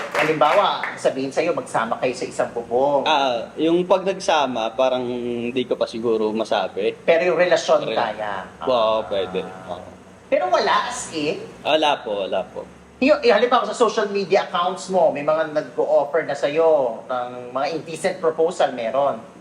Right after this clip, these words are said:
Speaker 2: Meron, kahit, ah,
Speaker 1: Ano yung hindi mo makakalimutan?
Speaker 2: Yung ano po, yung
Speaker 1: Na bading, ha?
Speaker 2: Oo, ano po. Um,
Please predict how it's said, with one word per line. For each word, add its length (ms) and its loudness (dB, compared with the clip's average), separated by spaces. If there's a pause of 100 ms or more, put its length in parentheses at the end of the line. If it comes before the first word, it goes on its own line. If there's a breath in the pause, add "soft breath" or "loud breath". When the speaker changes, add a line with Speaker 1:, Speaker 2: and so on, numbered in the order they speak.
(140)
Speaker 2:
Meron, 480 0
kahit, 340 -4
ah, 200 2
Speaker 1:
Ano 160 2
yung 160 0
hindi 180 -2
mo 140 0
makakalimutan? 800 0 (800)
Speaker 2:
Yung 240 4
ano 180 2
po, 240 4
yung 220 0
Speaker 1:
Na 100 0
bading, 400 0
ha? 460 -2
Speaker 2:
Oo, 480 2
ano 240 0
po. 260 2 (400)
Um, 640 0